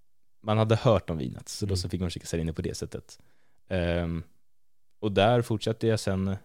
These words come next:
Speaker 1: eh, jobba, fick prata med massa olika, ja, med människor och utvecklades i det sociala jättemycket. Eh, och tyckte det var, ja, men tyckte det var svinkul.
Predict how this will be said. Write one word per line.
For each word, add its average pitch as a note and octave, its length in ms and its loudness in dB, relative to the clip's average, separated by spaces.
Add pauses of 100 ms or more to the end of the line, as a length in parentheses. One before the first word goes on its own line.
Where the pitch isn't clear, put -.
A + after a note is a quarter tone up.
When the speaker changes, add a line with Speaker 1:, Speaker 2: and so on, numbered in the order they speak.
(140)
Speaker 1:
eh, G2+ 240 -2
jobba, G2+ 640 2
fick - 240 -8
prata G2+ 240 -2
med G2+ 160 0
massa G2+ 260 -2
olika, F#2+ 460 -2 (320)
ja, A2 80 -6
med G#2+ 140 2
människor G#2 600 2 (880)
och G#2+ 100 -2
utvecklades F#2 640 2
i F#2 120 2
det F2+ 80 -4
sociala F#2 420 0
jättemycket. G2 640 -2 (440)
Eh, F#2+ 160 0
och F2 160 -2
tyckte F#2 180 -6
det G2 60 0
var, F2+ 280 0 (340)
ja, F#2+ 80 -4
men E2+ 120 -2
tyckte - 140 -6
det - 40 -16
var - 40 -12
svinkul. - 460 -6